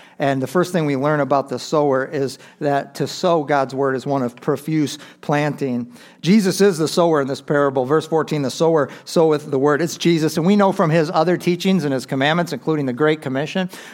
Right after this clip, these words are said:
uh, what the church is tasked with, that, uh, all of his followers, we're to also be sowers. We're to follow him that way. We're to be as passionate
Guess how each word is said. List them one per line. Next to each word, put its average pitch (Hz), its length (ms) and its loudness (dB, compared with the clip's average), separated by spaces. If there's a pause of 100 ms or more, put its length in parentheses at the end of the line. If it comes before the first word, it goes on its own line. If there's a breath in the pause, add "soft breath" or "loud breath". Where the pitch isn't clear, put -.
uh, 143 80 2
what 156 180 2
the 156 80 0
church 165 300 0
is 131 100 -6
tasked 170 400 0
with, 202 340 0 (200 loud breath)
that, 151 400 2
uh, 147 380 2 (140)
all 202 220 4
of 165 60 0
his 165 160 0
followers, 165 720 2 (240 soft breath)
we're 190 180 4
to 175 320 0
also 170 540 2
be 156 360 0
sowers. 151 520 2
We're 165 100 2
to 160 100 2
follow 185 340 2
him 156 180 2
that 151 180 2
way. 151 140 4
We're 185 160 4
to 196 80 4
be 180 220 4 (180 loud breath)
as 160 220 2
passionate 190 600 0